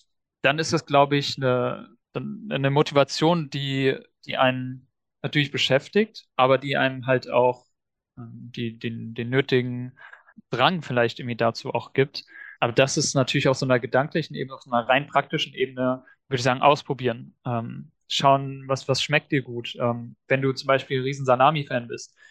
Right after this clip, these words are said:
probier dich mal durch ein paar vegane Salamis durch. Die schmecken alle unterschiedlich, je nach Marke. Da sind garantiert richtig geile dabei und kannst du Stück für Stück machen. Wenn, wenn, wenn du sagst, „Ey, diese Salami schmeckt mir“,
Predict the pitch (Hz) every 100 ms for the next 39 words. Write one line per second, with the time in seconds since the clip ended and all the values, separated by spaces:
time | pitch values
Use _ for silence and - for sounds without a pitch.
0 | _ _ - 156 185 185 165 156 151 -
1 | 156 151 156 165 127 117 117 117 - 123
2 | 120 127 - 143 139 139 143 180 165 -
3 | 156 143 147 139 139 135 131 131 143 151
4 | 139 135 - _ _ 143 135 127 147 160
5 | 156 135 143 160 - 135 156 156 147 151
6 | 151 - 131 - - 139 - 139 160 -
7 | 143 156 143 123 123 127 131 135 131 127
8 | 123 139 135 147 135 156 143 131 143 143
9 | - 156 _ 151 165